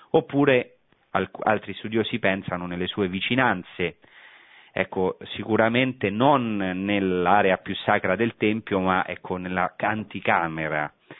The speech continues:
del Tempio o nelle sue vicinanze, nei suoi pressi, o sopra nella spianata, dove sappiamo c'era un grande cortile, cosiddetto dei Gentili, dei pagani, perché nel, in questa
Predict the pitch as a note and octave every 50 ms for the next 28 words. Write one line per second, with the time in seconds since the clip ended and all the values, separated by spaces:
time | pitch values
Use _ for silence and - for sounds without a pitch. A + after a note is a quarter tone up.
0 | - _ - E2+ F2 E2+ - - G2+ F2+ D#2+ D#2+ - - F2+ F#2 - A#2 A#2 A#2
1 | G#2+ G2 F#2 F#2 F2 - G2+ F#2 F#2+ G#2 - - C3+ B2 A#2+ A#2 - G#2 G#2+ G#2+
2 | - F3 E3 A#2+ A2+ A2+ - - E3+ D#3+ - - - - A3 E3+ B2+ G#2 F#2 F2
3 | E2 - - - _ _ - A2 A#2 A#2 A2+ - - - F3 F3 D#3+ C3 A#2+ C3
4 | C3+ - G2+ F#2+ G2+ G#2 G#2+ - C3 - - A#2+ G#2+ G#2 G2+ G2 F#2 - G#2 G2
5 | G2 G2 G#2 G#2+ A2 C3 C#3+ D#3 D#3+ D3 B2+ A2 - G2+ F#2+ - - _ - G3
6 | F3 A#2+ F#2 G2 A2 B2+ D3 - - - - - - - - G2+ - A#2 A2+ C3+
7 | C3+ C3+ - G#2+ G#2 G#2 G2+ G2 G2 G#2 A2 G#2+ A2+ A2+ A2+ - A2 F#2+ F2 F#2
8 | F#2 G2 G#2+ G#2+ - C#3+ C#3 B2 G2+ F2 F2 F#2 G2+ G#2+ G#2+ - C#3+ - - -
9 | - A2 A#2 B2+ - - - - - - - - - - - - _ _ - G#2
10 | A2 A#2 A2 G#2+ G#2 - - G2+ - C3 C3 - - A2+